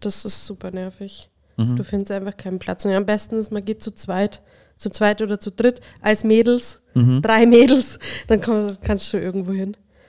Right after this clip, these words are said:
Speaker 1: Zu
Speaker 2: Ja.
Speaker 1: irgendwelchen besoffenen Typen halt, aber da hast halt dann, musst du halt dann <laughs> mit den Konsequenzen leben.
Speaker 2: Ja, aber nicht vergessen, ne? Also ganz wichtig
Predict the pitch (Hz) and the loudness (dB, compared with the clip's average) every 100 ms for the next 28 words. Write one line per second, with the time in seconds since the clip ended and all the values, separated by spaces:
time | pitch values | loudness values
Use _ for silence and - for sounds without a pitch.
0 | _ 151 151 147 196 190 202 214 - 196 | _ 0 4 4 2 -2 -4 -4 -4 -6
1 | 190 196 190 196 196 _ _ _ _ _ | -4 -6 -4 -8 -12 _ _ _ _ _
2 | _ - 214 196 202 202 196 196 - 196 | _ -8 -6 -2 0 2 2 -2 -4 -6
3 | 190 196 190 _ _ _ _ _ _ _ | -6 -8 -12 _ _ _ _ _ _ _
4 | 196 202 - 208 196 196 196 202 202 - | 0 0 0 -2 -2 -4 -4 -4 -6 -2
5 | 208 - 180 185 - 208 190 233 - 220 | -2 0 -2 -2 -4 -6 -4 -8 -10 -16
6 | - _ _ - _ _ - - _ _ | -20 _ _ -20 _ _ -20 -20 _ _
7 | - 226 233 214 254 208 214 214 214 220 | 0 0 0 0 2 2 0 -2 -2 0
8 | 233 277 285 - - 285 - - _ - | 2 4 2 0 -4 -4 -6 -16 _ 0
9 | 123 120 113 - - _ _ 135 135 175 | 4 4 2 -4 -16 _ _ 2 4 4
10 | 185 147 147 139 110 113 156 185 - 117 | 4 4 2 2 2 4 2 0 0 0
11 | 107 151 185 170 147 180 - 160 180 - | 4 4 2 2 2 2 4 4 4 0